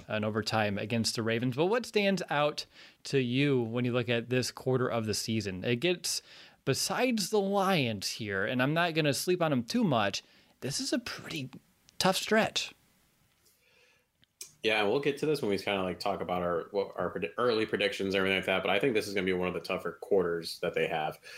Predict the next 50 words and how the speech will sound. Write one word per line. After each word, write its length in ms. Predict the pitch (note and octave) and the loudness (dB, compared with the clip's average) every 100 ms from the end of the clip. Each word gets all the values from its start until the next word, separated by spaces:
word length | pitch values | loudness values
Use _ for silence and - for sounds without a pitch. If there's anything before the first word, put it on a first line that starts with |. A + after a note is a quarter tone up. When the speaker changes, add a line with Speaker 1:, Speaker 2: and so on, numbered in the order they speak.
| - - - | -18 -14 -2
Speaker 2:
Um, 440 | F#2+ F2+ E2+ D#2+ - _ _ _ _ _ _ _ | 2 4 2 -2 -10 _ _ _ _ _ _ _
this, 220 | A#2+ B2+ | -2 0
I, 180 | D#3 G#2+ - - - | 2 0 -2 -6 -4
the 80 | |
game 240 | B2+ C3 E3 | 0 2 2
is 80 | C3 | 2
gonna 120 | C3 | 2
be 100 | A2+ | 2
interesting, 400 | G#2+ - A#2 G#2+ | 0 0 0 2
too, 200 | G#2+ G#2 | 0 0
just 160 | G2 | -2
'cause, 140 | - F#2+ | -6 -2
like, 180 | G2 F#2+ | -2 -2
this, 360 | G#2 - - _ | -4 -4 -6 _
they 60 | A#2+ | -2
actually 220 | A#2+ E3 | 0 0
have 100 | A#2+ | 0
a 20 | |
pretty 140 | G#2+ G#2 | -2 -2
good 140 | G#2 | 0
record 240 | F#2 F#2 | -2 0
overall 340 | G2 F#2 F2 F#2 | 0 0 0 0
against 220 | F#2 E2+ | -2 -6
the 60 | F#2 | -8
Steelers. 440 | - F2+ F2+ F2+ G2 | -4 -2 -2 -4 -4
I 60 | |
believe 460 | G2+ A2 A#2 C#3+ E3 | -2 0 2 0 2
the 80 | B2 | 2
last 400 | G2+ G2 G#2 - | 2 0 -4 -2
time 280 | A#2 A2 | -2 0
that 200 | G#2+ G2+ | 2 2
I 60 | G2 | 2
remember 340 | F#2 F2+ F#2 | -2 -2 0
them 160 | G2 F#2 | 0 -2
playing 320 | - F2+ G2+ | -4 -2 0
might 100 | F#2+ | 0
have 80 | F#2 | 0
been 100 | F#2+ | 0
that 180 | F#2 - | -2 -4
Marcus 400 | F#2+ F#2 - - | -4 -4 -4 -4
Cooper 520 | - F#2+ F#2+ F#2 F2+ - - | 0 0 2 2 0 -8 -2
fumble 280 | G2 F#2 F#2+ | 0 4 2
at 100 | E2+ | 2
halftime 560 | F#2+ F#2 - G#2 G2+ G2+ - - | 0 -2 0 0 0 -2 -6 -4
game 180 | G#2+ G#2 | 0 2
Speaker 1:
Yep. 80 | G#2 | 2
Speaker 2:
in 100 | F#2 | 0
two 120 | G#2 | 0
thousand 300 | G2+ F#2+ A2 | 2 2 0
seventeen. 760 | - C3+ A#2 G#2 - G#2+ A2 | 0 2 2 2 2 2 0